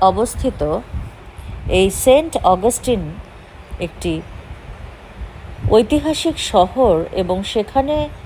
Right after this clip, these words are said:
নানান ঐতিহাসিক সৌধর মধ্যে ক্যাস্টিলো ডি সান মার্কোস বা সেন্ট মার্কস ক্যাসল একটি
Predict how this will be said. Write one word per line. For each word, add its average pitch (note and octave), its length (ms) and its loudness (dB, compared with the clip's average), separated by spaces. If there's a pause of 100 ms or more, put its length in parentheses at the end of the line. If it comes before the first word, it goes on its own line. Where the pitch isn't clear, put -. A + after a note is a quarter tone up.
(440)
নানান B3 680 4 (360)
ঐতিহাসিক B3+ 720 0
সৌধর A#3 540 0
মধ্যে F#3+ 520 -4 (600)
ক্যাস্টিলো C#4 580 4
ডি A3 240 0
সান B3+ 340 2
মার্কোস F3 880 -2 (560)
বা D#3+ 380 2 (380)
সেন্ট C#4 640 2
মার্কস F#3+ 580 0
ক্যাসল F3 440 -2 (1000)
একটি F3 420 -2